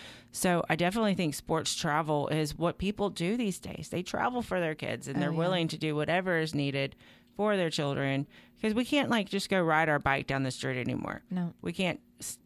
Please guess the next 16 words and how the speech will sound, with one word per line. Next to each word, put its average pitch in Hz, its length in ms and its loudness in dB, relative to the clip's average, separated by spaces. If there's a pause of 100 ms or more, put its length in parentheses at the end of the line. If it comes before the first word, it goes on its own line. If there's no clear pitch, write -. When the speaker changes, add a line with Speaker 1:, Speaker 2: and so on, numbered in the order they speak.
(100)
Speaker 1:
you 170 100 0
know, 147 220 2
when 160 280 0
we 196 120 4
were 208 100 4
growing 143 300 2
up, 143 220 0
you 160 120 0
could 160 240 -2 (140)
ride 143 280 2
your 165 60 0
bike 143 280 0
to 156 80 -4
the 143 80 -2
store 151 380 2
and 151 160 2